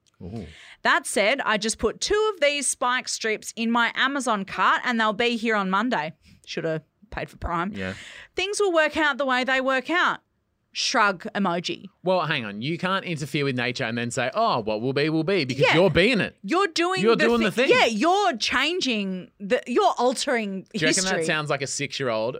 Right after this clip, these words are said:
Speaker 1: who's just, like, swinging punches going, "Well, if you get in the way, that's not my fault"?
Speaker 2: Actu-, exactly right. And it's almost like it begins,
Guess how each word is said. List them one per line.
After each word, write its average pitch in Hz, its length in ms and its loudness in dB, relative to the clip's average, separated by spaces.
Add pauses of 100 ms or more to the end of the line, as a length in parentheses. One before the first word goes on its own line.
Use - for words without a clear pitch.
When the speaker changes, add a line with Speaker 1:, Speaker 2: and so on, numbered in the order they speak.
(100)
Speaker 1:
who's 127 180 -4
just, 123 160 -8
like, 131 260 -8
swinging 139 440 -6
punches 127 320 -6
going, 131 160 -4 (100)
"Well, 208 140 4
if 208 120 4
you 196 120 2
get 190 140 4
in 185 100 2
the 175 80 2
way, 220 200 4
that's 190 200 2
not 202 80 2
my 202 180 4
fault"? 220 320 2 (300)
Speaker 2:
Actu-, 262 380 2 (140)
exactly 220 640 -2
right. 156 300 -2 (140)
And 330 160 0
it's 370 160 -4
almost 403 640 -2 (360)
like 285 460 0 (260)
it 330 200 -4
begins, 311 480 -2